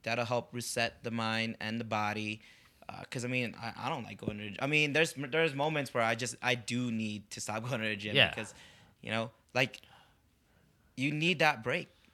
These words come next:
Speaker 2: Yeah.
Speaker 1: Otherwise, your muscles are not gonna grow. You're, you're, you're not gonna get the gains you want. Shoot, I, I normally take weekends off, and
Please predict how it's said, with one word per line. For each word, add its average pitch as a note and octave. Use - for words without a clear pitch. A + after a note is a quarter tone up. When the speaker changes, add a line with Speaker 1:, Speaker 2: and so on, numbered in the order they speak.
Speaker 2:
Yeah. C3
Speaker 1:
Otherwise, D#3+
your C#3+
muscles D3+
are D#3+
not D3
gonna D3+
grow. A#2+
You're, A#2+
you're, A2
you're B2
not A2+
gonna C3
get B2
the C#3
gains A#2
you C#3+
want. A#2
Shoot, -
I, C#3+
I -
normally F3+
take F3
weekends C#3+
off, C#3
and G#2